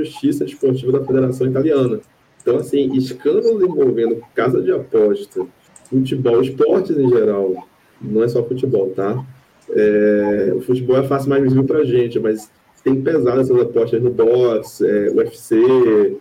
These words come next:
é, corrida de carro, enfim. E a gente vai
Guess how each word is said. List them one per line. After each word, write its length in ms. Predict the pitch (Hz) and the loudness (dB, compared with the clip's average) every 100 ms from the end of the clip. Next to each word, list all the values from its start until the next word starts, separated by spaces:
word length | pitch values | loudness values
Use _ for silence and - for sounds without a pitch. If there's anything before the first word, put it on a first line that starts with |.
| - _ _ - | -14 _ _ -6
é, 600 | 98 98 98 98 98 98 95 - | 0 2 2 2 2 0 -4 -8
corrida 300 | - 120 123 | -2 0 0
de 100 | 127 - | -2 -2
carro, 580 | 107 113 123 117 110 | -2 2 2 2 0
enfim. 340 | 131 131 107 - - _ _ _ | -2 0 -4 -6 -16 _ _ _
E 100 | 151 | 0
a 100 | 180 | 0
gente 280 | - 226 269 | 0 -2 -4
vai 420 | 139 131 123 113 | -2 2 2 0